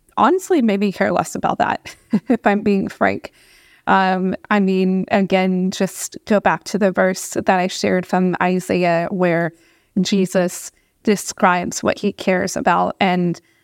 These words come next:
I love that verse because later on, even though it was written in Isaiah, which is part of the Old Testament, in the New Testament, Jesus went into the temple and he read from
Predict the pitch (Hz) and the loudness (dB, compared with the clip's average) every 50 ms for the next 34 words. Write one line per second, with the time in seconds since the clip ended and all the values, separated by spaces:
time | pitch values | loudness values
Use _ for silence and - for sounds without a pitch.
0 | _ _ _ - - 196 202 196 185 214 254 - - 208 185 185 202 - 196 185 | _ _ _ -2 0 0 0 2 2 2 2 2 2 0 0 0 0 0 0 0
1 | 185 175 - - - - - 180 170 - - 190 180 180 170 160 165 - - - | 0 -2 -4 -8 -10 -2 -2 -2 -2 0 0 0 2 2 0 -4 -6 -8 -14 -16
2 | _ _ _ _ _ _ _ _ _ _ _ _ _ _ _ _ _ _ _ _ | _ _ _ _ _ _ _ _ _ _ _ _ _ _ _ _ _ _ _ _
3 | _ _ _ _ _ _ _ _ - 226 208 202 202 202 208 196 180 190 190 196 | _ _ _ _ _ _ _ _ 0 2 2 4 2 2 2 0 0 2 2 2
4 | 196 196 196 196 214 226 220 214 240 214 208 202 196 - 196 190 - 202 - 202 | 2 2 0 0 0 0 0 0 2 2 2 2 0 -2 -2 -2 -2 -2 0 0
5 | 190 190 185 185 185 - 196 190 196 202 - - 202 208 202 190 196 202 196 196 | 2 2 2 0 0 0 0 0 0 -2 0 0 2 2 2 2 0 0 -2 -2
6 | 190 - - 208 - - - - 202 214 208 208 - 196 - - 208 208 208 - | -4 -4 -4 -6 -6 -4 -2 0 0 0 0 -2 -2 -2 0 2 0 0 0 -4
7 | - - - 190 - - - - 214 202 196 190 - - - - - _ _ _ | -6 -4 -4 -4 -4 -6 -4 -2 0 0 0 0 -2 -6 -10 -16 -16 _ _ _
8 | _ _ _ _ _ _ _ _ _ - 220 202 202 202 208 208 190 - 202 202 | _ _ _ _ _ _ _ _ _ 0 2 2 2 2 2 2 2 2 2 2
9 | 196 202 214 254 254 - - 214 208 - - - 202 202 202 202 202 - - - | 4 2 2 0 0 -2 -4 -4 -4 -4 -2 0 0 2 2 0 -2 -4 -6 -8
10 | - - _ _ _ _ _ _ _ - 202 185 - - 208 208 185 - 202 202 | -14 -18 _ _ _ _ _ _ _ -6 -4 -2 0 2 0 0 2 0 -2 -2
11 | - - 208 202 - - - 202 202 220 220 - 247 214 226 220 - - 220 208 | 0 0 0 0 0 0 2 2 2 2 2 2 0 0 0 -2 0 0 0 0
12 | - - 196 180 202 208 190 - _ _ _ _ _ _ _ - 202 190 196 - | 2 2 0 2 2 0 -2 -4 _ _ _ _ _ _ _ 0 0 0 2 0
13 | 208 196 190 185 185 185 185 - - - 196 190 196 196 202 208 | 0 2 2 2 2 2 0 -2 0 0 2 2 2 0 -2 -2